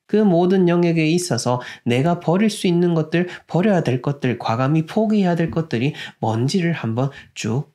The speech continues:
돌아보시길 바랍니다. 분명 그곳에 해답이 있을 것이고요. 이를 통해서 여러분들의 삶이 원활하게 흘러가게 될 것입니다. 네, 오늘 이렇게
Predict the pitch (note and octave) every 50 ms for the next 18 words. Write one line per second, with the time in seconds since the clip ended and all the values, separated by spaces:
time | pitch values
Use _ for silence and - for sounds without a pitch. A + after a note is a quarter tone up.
0 | _ _ A2+ G#2+ B2 A#2 G#2+ G#2+ C3+ - - - A#2+ A2+ A2+ - - G#2+ - G#2+
1 | A#2+ C3+ - - B2 B2 C3+ D3 D3+ D3+ D3+ B2+ - - - - _ - D#3 E3
2 | G3 G3+ F3 E3+ F#3+ - - - _ - C3+ C3 D#3 D3+ D3 C3+ B2 D#3 D#3+ E3+
3 | F3 E3 C3+ A#2 - - C#3+ C3+ - - D3+ D3+ - F3 F3+ C#3 A2+ A2 C#3+ D#3+
4 | - - _ - C3 C3 A2 - - - F#2 F2+ F#2 - G#2+ C#3+ - - - -
5 | _ - A2 A2 G#2 - G2+ G2 - - C3+ - - - B2+ B2+ D#3 F3+ F#3 G3
6 | F#3 C3 A#2+ C#3+ D3 C3+ - _ G#2+ B2 D#3 F3 D#3+ C3 A2 F#2+ - A2+ - F3+
7 | G3+ G3+ F3+ C3+ G#2+ F#2+ - - C#3+ - - _ _ _ - A#2+ A2 G#2+ - B2+
8 | C3+ - - F3+ E3 - - - - - _ _ _ _ _ _ _ _ _ _
9 | _ _ _ _ _ _ _ _ _ _ _ _ _ _ _ _ - F#3 F#3 F#3
10 | F#3 F3 E3+ F3 F3 - D#3 C3+ -